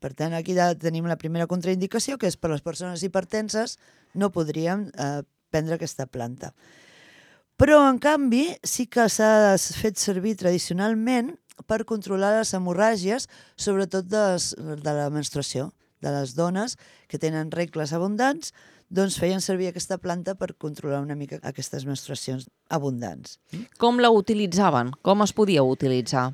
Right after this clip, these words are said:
Speaker 2: per fer-ho servir per això que ens comentes,
Speaker 1: Hi ha,
Speaker 2: hemorràgies?
Speaker 1: sí, hi ha diferents, hi ha diferents indicacions. Es pot fer una infusió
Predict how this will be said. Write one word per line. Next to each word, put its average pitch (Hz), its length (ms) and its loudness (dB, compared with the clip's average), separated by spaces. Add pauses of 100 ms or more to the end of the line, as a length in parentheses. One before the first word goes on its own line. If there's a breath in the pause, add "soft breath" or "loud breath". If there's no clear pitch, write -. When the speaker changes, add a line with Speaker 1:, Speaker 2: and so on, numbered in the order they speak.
Speaker 2:
per 131 340 2
fer-ho 135 460 -2
servir 135 340 0
per 135 140 -2
això 135 180 0
que 135 140 2
ens 135 160 -4
comentes, 131 560 -2
Speaker 1:
Hi 131 560 -2
ha, 277 160 8
Speaker 2:
hemorràgies? 262 560 4
Speaker 1:
sí, 262 100 2 (160)
hi 226 120 0
ha 285 40 4
diferents, 233 600 -2
hi 220 80 2
ha 226 80 4
diferents 196 720 0
indicacions. 160 760 -2
Es 156 120 -6
pot 214 240 0
fer 254 140 0
una 226 160 2
infusió 202 720 2